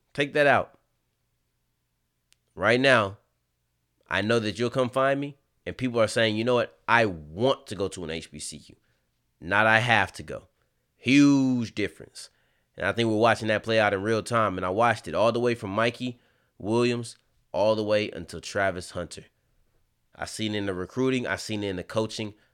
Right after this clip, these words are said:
I've seen it in the transfer portal. I've seen it in all different kinds of ways. People saying, "I want to go there. I desire to be there. That is where I would like to be."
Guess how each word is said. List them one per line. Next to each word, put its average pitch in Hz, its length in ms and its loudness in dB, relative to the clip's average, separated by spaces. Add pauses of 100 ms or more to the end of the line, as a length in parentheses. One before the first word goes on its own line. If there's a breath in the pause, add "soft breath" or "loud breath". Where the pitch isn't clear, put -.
I've - 120 -10
seen 101 200 -6
it 92 40 -6
in 87 100 -8
the 80 60 -12
transfer 113 460 -2
portal. 110 440 -6 (180 soft breath)
I've - 160 -8
seen 113 260 -4
it 98 140 -2
in 90 60 -4
all 127 280 6
different 131 300 -2
kinds 139 260 0
of 135 60 -6
ways. 104 460 0 (640)
People 117 240 -2
saying, 107 340 2 (100)
"I 107 300 6
want 98 340 -4
to - 80 -12
go 85 140 -6
there. 78 180 -8
I 98 120 2
desire 101 580 -2
to 95 120 -10
be 87 200 -10
there. 65 140 -12
That 101 200 0
is 98 140 -6
where 92 280 -4
I 98 120 2
would 87 200 -6
like 90 300 -6
to 90 100 -10
be." 76 280 -14